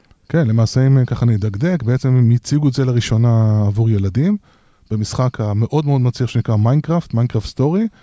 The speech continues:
שלחו בלון ניסוי, הרבה הורים התרעמו על העניין הזה, מהסיבה הפשוטה שזה מחייב את הילדים להיות בתוך המשחק, אתה לא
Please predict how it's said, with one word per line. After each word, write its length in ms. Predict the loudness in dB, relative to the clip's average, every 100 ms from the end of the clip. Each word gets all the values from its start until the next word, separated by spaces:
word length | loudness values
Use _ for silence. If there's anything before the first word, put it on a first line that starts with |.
| _ _ -18
שלחו 380 | -6 -4 -2 -2
בלון 280 | 2 4 4
ניסוי, 420 | 2 0 -2 -2 -4 _ _ _ _ -6
הרבה 280 | -4 0 0
הורים 320 | 2 2 2
התרעמו 600 | 0 0 0 2 2 2
על 60 |
העניין 260 | 0 0 0
הזה, 200 | 0 -2 -4 -10 _ _ -2
מהסיבה 500 | -2 0 -2 0 -2
הפשוטה 380 | 0 -2 0 -2
שזה 200 | 0 0
מחייב 420 | 0 0 0 0
את 60 | 0
הילדים 400 | 0 0 2 2
להיות 160 | 2
בתוך 320 | -2 -4 -2 0
המשחק, 380 | -2 -2 -2
אתה 240 | -4 -2
לא 80 | 2